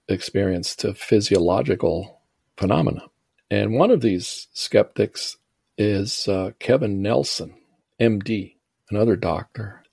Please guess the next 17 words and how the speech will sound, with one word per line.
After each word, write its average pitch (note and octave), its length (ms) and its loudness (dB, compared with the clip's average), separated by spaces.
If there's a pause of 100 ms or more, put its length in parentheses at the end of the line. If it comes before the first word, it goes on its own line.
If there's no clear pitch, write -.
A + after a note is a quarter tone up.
at G2+ 200 2
the G#2 80 2
University G2 500 2
of F2+ 100 -8
Kentucky. G2 640 -4 (760)
And A2 280 2
he F3+ 120 0
has C#3 280 2
a E2+ 280 -2
way G2+ 360 2
of F2+ 80 -2
explaining F#2 560 -2
N F2+ 240 -2
D - 400 -12
Es. - 100 -14
He F3 180 0
thinks - 540 0